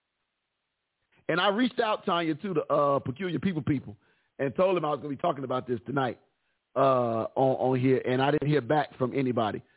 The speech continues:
Uh, I was hoping I would have, but I didn't hear back from anybody, uh, because I told them I was gonna be talking about their, um, their, their, their product. Uh, so I don't know if you guys are familiar with, there is a, I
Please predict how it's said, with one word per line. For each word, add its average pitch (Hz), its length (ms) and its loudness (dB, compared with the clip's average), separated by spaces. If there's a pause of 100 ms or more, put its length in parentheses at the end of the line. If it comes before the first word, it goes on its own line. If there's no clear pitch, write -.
(280)
Uh, 120 160 0
I 120 120 0
was 120 140 -2
hoping 156 260 2
I 131 80 2
would 139 200 0
have, 113 300 -4 (280)
but 131 200 -4
I 123 80 -2
didn't 135 220 -2
hear 139 120 2
back 131 280 -4
from 117 140 -10
anybody, 110 420 -4 (420)
uh, 110 380 0 (180)
because 139 320 2
I 131 60 0
told 156 200 2
them 147 40 -4
I 139 40 -2
was 131 80 -4
gonna 123 100 -6
be 123 60 -8
talking 127 260 -2
about 120 280 -2
their, 127 460 0
um, 104 540 -6 (840)
their, 127 360 2 (140)
their, 120 300 0 (140)
their 123 180 2
product. 117 460 -2 (520)
Uh, 127 440 2
so 151 260 0
I 160 80 -2
don't 214 120 0
know 208 60 0
if 156 80 -4
you 190 80 -6
guys 160 340 0 (140)
are 135 140 0
familiar 156 440 0
with, 131 260 2 (420)
there 175 180 2
is 170 220 -2 (140)
a, 139 240 2
I 135 120 0